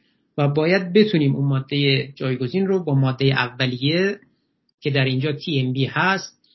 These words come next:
قیاس کنیم و با هم دیگه مقایسه کنیم که کدوم سمی تره. ال سی فیفتی یا، اه، ال سی پنجاه این رو، این کمک رو به ما می‌کنه و تعریفش هم این هست که، اه،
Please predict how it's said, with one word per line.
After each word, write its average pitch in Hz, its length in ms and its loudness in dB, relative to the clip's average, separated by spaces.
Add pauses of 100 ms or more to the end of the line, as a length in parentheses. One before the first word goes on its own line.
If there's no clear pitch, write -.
(520)
قیاس 165 380 0
کنیم 143 440 0
و 139 100 0
با 131 120 -2
هم 139 140 2
دیگه 170 140 -2
مقایسه 151 380 -2
کنیم 135 220 -2
که 131 180 -10
کدوم 170 200 0
سمی 135 340 -2
تره. 127 280 -6 (160)
ال 202 140 4
سی 214 180 0
فیفتی 208 380 0
یا، 175 500 2 (320)
اه، 123 360 2 (200)
ال 131 120 0
سی 139 200 -6
پنجاه 151 680 0 (540)
این 220 240 10
رو، 190 240 2
این 185 160 2
کمک 185 240 0
رو 175 140 -2
به 156 60 -4
ما 165 160 0
می‌کنه 139 500 -2 (240)
و 156 80 0
تعریفش 180 440 0
هم 185 140 -4
این 180 140 0
هست 131 380 -4 (260)
که، 120 460 -4 (720)
اه، 131 320 0